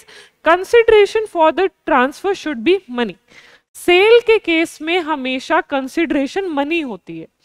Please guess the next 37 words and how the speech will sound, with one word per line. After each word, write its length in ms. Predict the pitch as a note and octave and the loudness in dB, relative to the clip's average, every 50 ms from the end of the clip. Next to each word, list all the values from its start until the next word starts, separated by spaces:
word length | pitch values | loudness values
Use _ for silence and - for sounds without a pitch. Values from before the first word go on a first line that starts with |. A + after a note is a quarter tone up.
| _ _ _ _ - - | _ _ _ _ -4 -4
अब 160 | D4+ A3+ - - | -4 -4 -4 -2
इसका 340 | D4 F4+ - - - A4+ A4+ | -2 -2 -2 2 2 2 2
क्या 240 | - - G4 F#4 G4 | 4 4 4 4 4
डिफरेंस, 460 | D#4 F4 - - F#4 G4 G4 - - | 4 0 -4 -2 -4 -4 -4 -2 -2
डिफरेंस 680 | E4+ - - A3+ A3 C#4+ - - F4+ F#4+ F#4+ F#4+ - F4 | -2 -2 -2 -4 -4 -4 -4 -2 -2 -2 -2 -2 0 2
है 100 | E4+ C#4+ | 2 2
अलग 380 | - - B3+ C#4 D4+ E4+ D#4+ | 4 4 4 4 4 2 0
types 320 | - D#4+ D#4+ E4 - - F4+ | 0 0 0 -2 -2 -6 -8
of 80 | E4+ - | -8 -6
transfer 480 | - C#4+ C#4 C#4+ D4 - - D#4+ D#4+ D4 | -4 -4 -4 -4 -4 -6 -8 -8 -8 -6
से? 220 | - - G#4 B4+ _ - - - - _ _ A3 | -4 -4 -4 -4 _ -8 -20 -20 -20 _ _ -6
जब 240 | G3+ C#4+ D#4+ D#4 | 0 0 0 2
हम 180 | E4 G#4 F#4+ F4+ | 0 -4 -2 -2
एक्सचेंज 520 | F#4 - - - - F4 F4 G4 G4+ - | -2 -4 -6 -6 -2 0 0 0 -2 -6
पढ़ेंगे 380 | - - E4+ D4 D#4 D#4 D#4+ D#4+ | -4 -4 -2 -2 -2 -4 -6 -8
तो 120 | - G4 | -8 -8
then 220 | D#4 B3 D#4+ E4+ F4+ | -4 -2 -2 -2 -2
you 220 | F#4 D#4+ E4+ E4+ | -2 -4 -4 -4
will 160 | D#4 E4+ D#4 | -2 -4 -2
be 260 | B3+ E4 E4+ C#4+ C#4+ C4+ | 0 0 0 0 0 -2
able 260 | B3+ D4+ D#4 C4 - | -4 -4 -4 -4 -4
to 60 | E4+ | -6
understand 500 | C#4+ B3 A3+ A#3 - - - C4+ C4+ D4 F4+ G4+ - - _ _ B3+ | -6 -4 -4 -6 -8 -6 -4 -2 -2 -2 -4 -10 -18 -20 _ _ -8
the 240 | D#4+ D4+ - - G4 | -8 -8 -2 -2 -2
significance 720 | F#4 - F#4 G#4 G#4+ - G4+ - F#4+ G4 F#4+ - F#4 E4 | -2 0 -2 -4 -2 -2 -4 -4 -2 -4 -4 -4 -6 -8
of 20 | A#3+ | -6
the 140 | G#3+ B3+ B3+ G#3 | -6 -8 -6 -2
word 200 | A3 C4 G#4 A4 G4+ _ - - | 0 0 0 0 -2 _ -8 -6
consideration। 600 | A3+ A#3 A3+ - A3+ G3+ F3 F3 E3+ - - F3 - _ _ - - - - - | -6 -6 -6 -10 -12 -12 -12 -12 -14 -14 -16 -20 -20 _ _ -20 -20 -10 0 4
As 120 | D4+ F4 | 4 4
of 240 | D4+ A4 A4 - - | 4 2 -2 -2 -2
now, 280 | F4+ E4 E4+ F#4 G4 F#4 | 0 2 2 2 0 -2
you 240 | D4+ B3+ D4 D#4+ | -4 -2 -4 -2
just 180 | C#4+ F#4+ - - D#4+ | -2 -4 -6 -6 -12
need 180 | D#4 D#4+ E4 - - | -8 -8 -8 -6 -6
to 20 | |
understand 560 | F4+ D#4 B3+ B3 A#3 - - - B3 B3 D4 | -6 -6 -4 -4 -6 -8 -6 -2 0 0 0